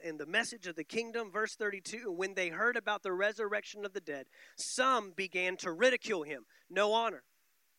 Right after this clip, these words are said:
Remember what we've been talking about? Despise. That's despise. That's reject, refuse, treat as worthless and unimportant, right? All we've been talking about the last couple of weeks about despising.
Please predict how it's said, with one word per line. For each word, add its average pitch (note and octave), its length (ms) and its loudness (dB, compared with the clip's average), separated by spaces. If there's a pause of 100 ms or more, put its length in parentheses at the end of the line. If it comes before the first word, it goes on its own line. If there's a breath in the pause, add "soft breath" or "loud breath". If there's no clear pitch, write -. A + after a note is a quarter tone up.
(840)
Remember A3 260 -2
what A3 160 -4
we've A3 180 -6
been A3 140 4
talking A#3 360 0
about? G#3+ 260 -2
Despise. G3 580 0
That's G3 240 0
despise. G3 560 0
That's F#3 200 -2
reject, F#3+ 640 -2 (460)
refuse, A3+ 800 -6 (760)
treat B3 320 -4
as F#3+ 180 -4
worthless A3 600 -2
and F#3 180 -6
unimportant, A3+ 720 -2 (100)
right? G3+ 300 2 (480)
All G#3 240 0
we've A#3 120 0
been A3 120 -4
talking A#3 300 -2
about A#3 180 0
the A3 80 -8
last A3+ 280 2
couple A#3 280 2
of A3+ 40 0
weeks A#3+ 280 -2
about G#3 240 0
despising. A3 640 0